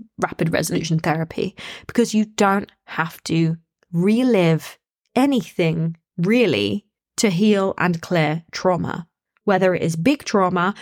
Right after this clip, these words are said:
or whether it's just a block, like a, just a block that you can't get through. So anyway, I know you're probably wondering, "What has this got to do with self-love?" And I'm gonna tell you right now what it's got to do with self-love. I believe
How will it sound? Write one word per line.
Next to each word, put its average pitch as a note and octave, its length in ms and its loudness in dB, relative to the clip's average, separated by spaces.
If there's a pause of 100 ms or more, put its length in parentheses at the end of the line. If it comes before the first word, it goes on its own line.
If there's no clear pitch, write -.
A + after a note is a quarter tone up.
(200)
or A3 120 4
whether A#3+ 320 2
it's - 180 -2
just - 540 -4
a A#3 80 0
block, A3+ 640 0
like G#3+ 200 0
a, G3+ 80 2
just C4+ 380 0
a C4+ 60 4
block A3+ 400 0
that - 160 -6
you G#3 160 2
can't G3+ 300 -2
get - 200 -4
through. - 300 -4 (340)
So C4 200 2
anyway, G#3+ 400 2
I G3 100 0
know A3+ 140 2
you're D4+ 160 0
probably A3+ 260 0
wondering, F#3+ 380 2
"What A3 260 0
has C4 200 -2
this A#3+ 180 -2
got - 220 -4
to A3 60 -6
do B3+ 200 0
with C#4 120 0
self-love?" G3 680 -2 (320)
And A#3 160 4
I'm C4+ 180 2
gonna D#4 200 2
tell C4+ 200 2
you B3+ 140 4
right A3 180 0
now A3+ 180 2
what B3+ 140 -4
it's A#3 140 -8
got G3 160 -4
to F#3+ 80 -10
do G3+ 140 -4
with F#3 120 -6
self-love. F#3 720 -4 (220)
I A#3 180 0
believe C4+ 840 -2